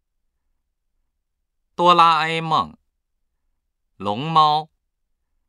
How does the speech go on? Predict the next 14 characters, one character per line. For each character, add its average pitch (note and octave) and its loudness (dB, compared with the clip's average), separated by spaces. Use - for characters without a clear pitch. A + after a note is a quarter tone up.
樱 F#3 -2
桃 A#2 0
小 E2 -10
丸 G2+ -6
子、 D2 -20
名 A#2+ -6
侦 F3 -4
探 A#2+ -6
柯 - -6
南、 G2 -10
蜡 D#3+ 4
笔 A#2+ -12
小 D2 -12
新、 C#3 -10